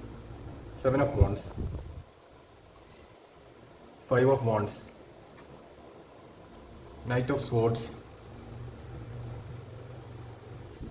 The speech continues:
Four of Swords റിവേഴ്സിൽ, Five of Cups റിവേഴ്സിൽ, Seven of Swords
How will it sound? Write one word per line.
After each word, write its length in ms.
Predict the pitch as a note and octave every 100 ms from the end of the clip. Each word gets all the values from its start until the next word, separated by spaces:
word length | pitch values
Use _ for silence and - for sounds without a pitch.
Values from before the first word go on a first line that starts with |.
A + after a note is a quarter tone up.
| - - - - -
Four 140 | - -
of 40 | -
Swords 320 | - - - - - - - A#2
റിവേഴ്സിൽ, 340 | A2+ A#2+ A2+ - - - - - - - - - - - - - - -
Five 160 | B2+ C3+
of 60 | C3+ A#2
Cups 240 | - - G#2+ - A2
റിവേഴ്സിൽ, 400 | A#2+ B2+ A2+ B2 - - - - - - - - - - - - - - - - - - - - -
Seven 200 | B2+ C3 C3+
of 40 | -
Swords 280 | A#2+ G#2